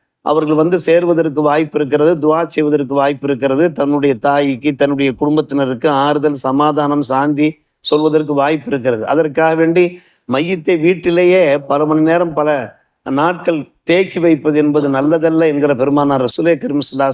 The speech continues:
வஸல்லம் இந்த அறிவுரையை நாம் கவனத்தில் கொள்ள வேண்டும். இப்படி ஜனாசா சம்பந்தப்பட்ட பல்வேறுபட்ட முக்கியமான சட்டதிட்டங்கள் இந்த ஃபிக்ஹ் பாடத்தில் இடம்பெறுகின்றன. இவற்றையெல்லாம் ஒவ்வொரு ஊர் மஹல்லா மக்களும், ஒவ்வொரு ஊர் மஸ்ஜித்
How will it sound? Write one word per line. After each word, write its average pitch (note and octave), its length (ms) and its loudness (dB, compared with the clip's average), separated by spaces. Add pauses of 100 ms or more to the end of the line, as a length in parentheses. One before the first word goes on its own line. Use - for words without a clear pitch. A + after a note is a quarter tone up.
வஸல்லம் C3+ 180 -4
இந்த B2 300 -2
அறிவுரையை C#3 480 2
நாம் A#2+ 200 -2
கவனத்தில் C#3 480 0
கொள்ள B2+ 220 0
வேண்டும். C3 380 -2 (280)
இப்படி A2+ 180 -10
ஜனாசா D3 420 0
சம்பந்தப்பட்ட C#3 720 -2
பல்வேறுபட்ட C3 580 0
முக்கியமான C#3 560 0 (100)
சட்டதிட்டங்கள் B2+ 760 -2 (340)
இந்த B2 240 -2
ஃபிக்ஹ் D#3 320 2
பாடத்தில் C3+ 440 0
இடம்பெறுகின்றன. B2+ 960 0 (260)
இவற்றையெல்லாம் D3 880 0
ஒவ்வொரு C#3+ 460 2
ஊர் E3 300 2
மஹல்லா D#3 560 0
மக்களும், C#3 640 -2 (240)
ஒவ்வொரு C#3+ 400 0
ஊர் E3+ 240 4
மஸ்ஜித் C#3+ 500 0